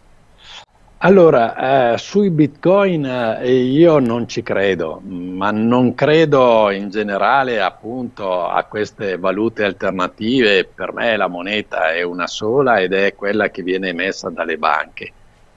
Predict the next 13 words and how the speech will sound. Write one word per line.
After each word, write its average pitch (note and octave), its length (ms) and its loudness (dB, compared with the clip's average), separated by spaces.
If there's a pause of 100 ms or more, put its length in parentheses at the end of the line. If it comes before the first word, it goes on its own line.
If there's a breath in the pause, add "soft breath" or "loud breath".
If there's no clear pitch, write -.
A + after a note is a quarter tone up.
(120)
Eh, F#2 460 -6 (600)
tutti E3 340 4
gli A#2+ 100 4
altri C3+ 360 2
tipi D3 320 -2
di A#2 100 0
moneta D#3 760 0 (320)
possono C3 600 0
essere A2+ 500 -2
appunto A2 720 -6 (120)
delle F2+ 280 -4
monete F#2+ 460 -2
parallele F#2+ 1040 4